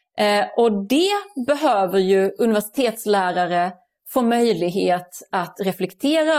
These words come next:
över och tillsammans fundera över hur ska vi möta det här i klassrummet på allra bästa sätt. Jag kan säga att det som händer nu,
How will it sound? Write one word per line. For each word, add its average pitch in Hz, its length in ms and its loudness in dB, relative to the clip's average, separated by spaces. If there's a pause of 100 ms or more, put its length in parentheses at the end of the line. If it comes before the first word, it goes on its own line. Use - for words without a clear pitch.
(120)
över 240 240 0
och 247 120 -4
tillsammans 233 720 -4
fundera 233 340 2
över 180 120 -2
hur 262 140 -4
ska 254 180 -4
vi 226 100 0
möta 240 520 0
det 330 60 0
här 247 100 0
i - 20 -4
klassrummet 190 500 -6
på 196 80 -2
allra 170 180 -2
bästa 175 260 -8
sätt. - 300 -6 (680)
Jag - 0 -
kan 269 100 0
säga 262 240 0
att 226 80 -8
det 240 100 0
som 233 160 -6
händer 220 280 0
nu, 208 220 2